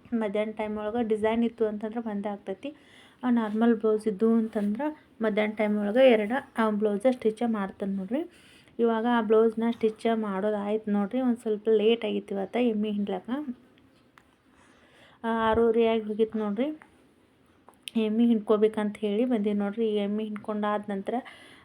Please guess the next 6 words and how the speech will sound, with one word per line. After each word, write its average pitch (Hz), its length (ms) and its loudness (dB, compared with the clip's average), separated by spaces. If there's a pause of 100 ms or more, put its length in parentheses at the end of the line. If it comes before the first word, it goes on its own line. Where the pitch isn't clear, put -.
ಆ, 233 120 0
ಚಾ 226 320 0
ಅದು 208 160 -2
ಮಾಡ್ಬೇಕಂತ 202 680 -4
ಹೇಳಿ 214 280 0 (440)
ಮೊದಲಿಗೆ, 214 480 0